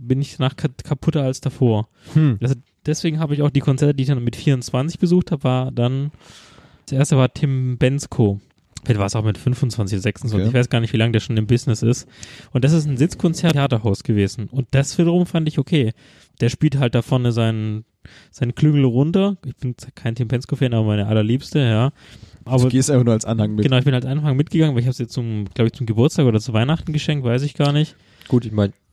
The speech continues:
Speaker 2: ja, kann ich nachher noch was dazu
Speaker 1: Ja.
Speaker 2: erzählen, ja.
Speaker 1: Und,
Speaker 2: Mhm.
Speaker 1: äh, deswegen habe ich halt, ich gu-, gucke, es ist, ich, ich bin sehr interessiert an Live-Musik und wie Künstler live performen, nämlich dieses, wie verhält sich denn ein Live-Künstler auf der Bühne? Da,
Speaker 2: Ja.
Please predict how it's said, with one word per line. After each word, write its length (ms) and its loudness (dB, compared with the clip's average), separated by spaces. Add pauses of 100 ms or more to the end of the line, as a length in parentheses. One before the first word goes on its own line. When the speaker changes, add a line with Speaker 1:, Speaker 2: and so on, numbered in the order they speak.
(160)
Speaker 2:
ja, 160 0 (220)
kann 140 0
ich 60 2
nachher 200 2
noch 100 4
was 140 0
dazu 200 -8
Speaker 1:
Ja. 100 4
Speaker 2:
erzählen, 340 4
ja. 160 2 (160)
Speaker 1:
Und, 220 4
Speaker 2:
Mhm. 20 -4
Speaker 1:
äh, 120 -2
deswegen 540 0
habe 140 2
ich 100 -2
halt, 220 -4 (260)
ich 180 -16 (140)
gu-, 120 -4
gucke, 220 -2
es 120 -2
ist, 180 0
ich, 180 0 (140)
ich 320 -6 (300)
bin 420 0
sehr 400 2
interessiert 480 -2
an 160 -4
Live-Musik 1040 0
und 180 -2
wie 120 0
Künstler 400 -2
live 160 0
performen, 320 0
nämlich 180 0
dieses, 340 2 (460)
wie 200 4
verhält 300 -2
sich 80 -10
denn 120 0
ein 80 -2
Live-Künstler 480 -2
auf 60 -4
der 100 0
Bühne? 280 2
Da, 120 0
Speaker 2:
Ja. 100 2